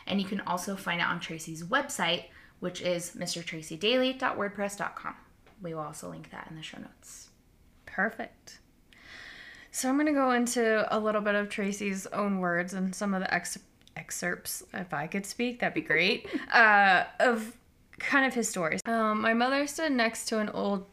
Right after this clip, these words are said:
Speaker 2: table, drinking a glass of water and looking out over the pond outside in the back garden. I can remember the water was more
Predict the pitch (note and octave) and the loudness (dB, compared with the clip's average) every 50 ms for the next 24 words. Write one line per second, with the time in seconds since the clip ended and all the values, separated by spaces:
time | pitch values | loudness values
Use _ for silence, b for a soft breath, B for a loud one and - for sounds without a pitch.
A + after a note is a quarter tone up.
0 | - - - G#3+ G3+ G3 G3 G3 F#3+ G3 G3 G3 - G#3 G#3+ G#3+ - A#3+ A#3 A3+ | -12 -8 -4 -4 -2 -2 -2 -2 -2 -2 -2 -2 -2 -2 -2 0 0 0 0 0
1 | A3 G#3+ G#3 G3 F#3+ F#3+ G3 - G#3+ G3 F#3+ F#3+ F#3 F3+ F#3 F#3 F#3 F#3+ - G3+ | 0 2 2 2 2 2 0 -2 -6 -4 -2 0 0 2 2 2 2 2 2 0
2 | G#3 G#3+ G#3+ G#3+ - A#3+ A#3 A3+ G#3+ G#3 - - G3+ G3 G3 G3+ F#3+ G3 F#3+ F#3+ | -2 -2 -2 -2 0 0 2 2 2 2 2 0 -2 -2 -2 -2 0 0 -2 -2
3 | - - F#3+ F#3 F#3+ G3 F#3 F#3 G3 G3 - G3+ F#3+ F#3 F3+ G3 F#3+ F#3 F3 F3 | 0 -2 0 0 0 0 0 0 -2 -4 -4 -2 -2 0 0 0 0 0 2 2
4 | E3+ E3+ E3+ - - - F#3 - - - - A3 A#3 B B B B B B B | 0 0 0 -2 -2 0 0 0 -2 -2 -6 -6 -8 B B B B B B B
5 | B B B B - A3+ A3 A3+ - B3+ B3 A#3+ A#3+ A#3 A3+ A3+ A#3 A#3 C4+ C#4 | B B B B 4 4 4 2 0 2 2 2 4 4 4 4 4 2 2 2
6 | C#4 C#4 B3 G#3+ G#3+ G3+ G3 G#3 G#3 G#3 G3+ G#3 G3+ G#3 G#3 G3+ G#3 G#3+ G3+ G3+ | 2 0 0 2 2 4 4 6 6 6 4 4 2 2 0 0 0 0 2 2
7 | G#3 G#3 G#3 G3+ G3+ G3+ G#3 G3+ | 2 4 4 4 4 4 2 0